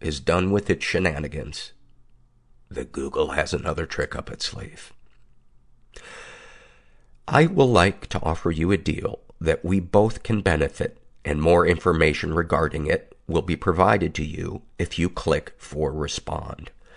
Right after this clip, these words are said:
And then it has his picture, and it says, "Regards, Alain Moreau," and he looks like Hitchcock on a bad day. And then underneath it, it writes,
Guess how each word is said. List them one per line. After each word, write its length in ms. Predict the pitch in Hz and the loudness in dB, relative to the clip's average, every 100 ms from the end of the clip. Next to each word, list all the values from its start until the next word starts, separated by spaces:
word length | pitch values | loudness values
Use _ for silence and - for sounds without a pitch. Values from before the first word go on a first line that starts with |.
| - _ _ | -20 _ _
And 140 | 80 76 | -2 2
then 100 | 85 | 4
it 120 | 82 | 6
has 240 | 87 82 | 4 2
his 180 | 95 107 | 2 -2
picture, 640 | - 82 - 80 87 98 - | 0 0 2 -2 -2 -4 -6
and 100 | 80 | -6
it 120 | - | -2
says, 200 | 78 80 | -2 -2
"Regards, 680 | - 78 78 71 78 82 - - | -6 -2 2 2 0 -2 -6 -2
Alain 380 | 80 80 78 | 2 4 4
Moreau," 420 | 90 95 85 76 76 | 4 4 4 0 -2
and 100 | 98 | 0
he 60 | 90 | 2
looks 320 | 85 92 - | 4 2 0
like 320 | 87 80 - - - - - - - - | -2 -2 -6 -20 -18 -20 -20 -20 -20 -6
Hitchcock 760 | - 120 - - 67 82 - - | 0 0 0 -2 -4 -6 -10 -10
on 120 | 82 73 | -6 -6
a 60 | |
bad 380 | - 73 73 69 | -4 -4 -4 -4
day. 400 | 71 69 90 - - - - - - - - - | -4 -2 -2 -4 -18 -20 -20 -20 -20 -20 -14 -2
And 160 | 92 101 | 2 4
then 120 | 123 | 4
underneath 480 | 160 - - 208 - | 2 0 0 0 2
it, 100 | - | 2
it 160 | 131 - | 2 2
writes, 420 | 123 123 117 - | 4 4 2 -6